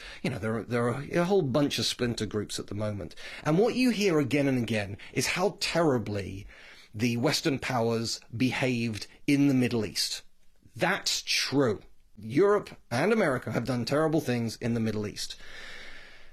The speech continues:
And we can start having a conversation, if you really want to, about the Israeli-Palestinian situation. And Israel does get billions of funds and military equipment from America. However,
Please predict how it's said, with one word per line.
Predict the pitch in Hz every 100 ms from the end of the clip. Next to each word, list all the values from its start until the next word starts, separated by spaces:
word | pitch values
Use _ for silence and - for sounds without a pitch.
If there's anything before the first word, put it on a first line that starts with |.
| - - - -
And | 156 165 170
we | 160 185
can | 175
start | - 175 165
having | - 143 135
a |
conversation, | - 143 127 - 139 131 110
if | 117
you | 85
really | 90 123 170 127
want | 120 110
to, | 123 117 120
about | 117 101 110 -
the | 113
Israeli-Palestinian | 110 110 110 110 - 101 - 247 240 160
situation. | 117 113 - 95 78 82 95 90
And | 139 139
Israel | 165 117 127 135
does | 120 135 123
get | 104 110 - - 113
billions | 160 170 123 117 113
of | 104
funds | - 101 101 135 127
and | 101 117 117
military | 117 117 - 110 117
equipment | - 107 - 110 127 -
from | - - 104 117
America. | 123 165 180 139 - - - - -
However, | - - 226 220 220 214 113 110 -